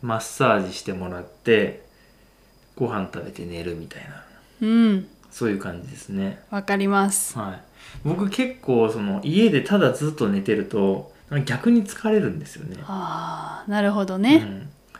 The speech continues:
Speaker 1: なんかこう、やっぱりそのさっき言ってたみたいに、心の方の休養も必要だなと思ってて、
Speaker 2: うん。
Speaker 1: なんか、例えば、いつもと違うところに行ってゆっくりした方が、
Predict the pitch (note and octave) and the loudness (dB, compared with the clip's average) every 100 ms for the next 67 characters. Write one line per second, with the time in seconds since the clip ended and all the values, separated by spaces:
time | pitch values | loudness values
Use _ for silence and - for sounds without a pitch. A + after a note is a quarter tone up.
0 | _ G3+ G#3 E3+ - G#2+ F#2+ F#2+ - _ | _ 2 4 4 0 0 -2 -4 -12 _
1 | _ _ _ _ _ - F#3 A3 D3 C3 | _ _ _ _ _ -4 4 6 6 2
2 | G#2+ C#3 C#3 A2+ G2 - F#2+ G2 F2+ F#2 | 0 -2 -2 -6 -8 -6 -6 -6 -8 -4
3 | G3+ G#3 F#3 - _ _ - C#3+ F#3 F#3 | -2 0 -2 -4 _ _ -8 2 4 6
4 | F3+ F3 E3+ E3 - _ _ _ _ D3 | 4 4 2 2 -8 _ _ _ _ 0
5 | A2+ E2 F#2+ - - _ - - B2+ A#2+ | 0 -2 -6 -8 -12 _ -8 0 2 4
6 | A2 G2 - - A#2 G#2 F#2 F2+ E2+ F2+ | 2 -2 -6 -4 -2 0 -2 -6 -8 -10
7 | F2+ - - - G#2 G3 - - A#3 B3+ | -12 -14 -18 -6 -4 -4 -8 -2 6 8
8 | B3 F#3+ F3 - _ D3 C#3 - G#2+ A#2 | 8 6 -2 -12 _ -6 -4 -4 -6 -8
9 | - _ _ _ _ _ D3 F3 G3 B2 | -16 _ _ _ _ _ 2 6 6 6
10 | G#2 F#2 - - G3 A3 F3+ C#3 - C3+ | 4 2 -2 -2 0 4 4 4 0 2
11 | C#3+ E3+ E3+ F#3 G#3 G#3 G#3 G3 - - | 6 6 4 4 4 4 2 0 0 2
12 | A3 F3+ - E3+ A#2+ - B2 C3 A#2+ G2 | 6 4 4 2 2 0 -4 0 -2 0
13 | G#2 G2 - | 0 0 -2